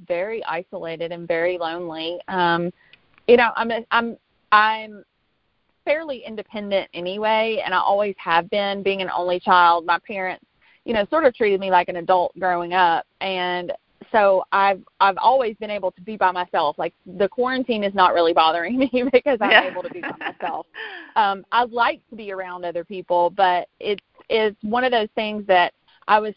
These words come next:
Speaker 1: super isolated and really lonely, but I didn't really realize it at the time because that's not, it, it wasn't, uh, abnormal for me to be alone.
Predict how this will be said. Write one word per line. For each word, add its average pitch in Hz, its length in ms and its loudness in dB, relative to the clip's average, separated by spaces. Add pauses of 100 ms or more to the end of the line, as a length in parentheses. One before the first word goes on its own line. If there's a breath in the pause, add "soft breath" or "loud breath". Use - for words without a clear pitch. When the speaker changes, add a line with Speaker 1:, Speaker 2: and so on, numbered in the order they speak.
(140)
Speaker 1:
super 277 340 -2
isolated 208 720 -2
and 185 260 -8
really 247 340 2
lonely, 202 640 -2 (140)
but 202 300 4
I 196 100 -2
didn't 233 340 -6
really 220 360 -2
realize 208 420 2
it 226 80 -6
at 220 140 -2
the - 60 -10
time 226 400 -6
because 196 480 0 (500)
that's 214 260 4
not, 208 460 -6 (840)
it, - 220 -8
it 240 160 2
wasn't, 240 420 -2
uh, 214 280 0
abnormal 196 560 0
for 190 140 -6
me 185 140 -4
to 175 80 0
be 170 140 -2
alone. 139 480 -4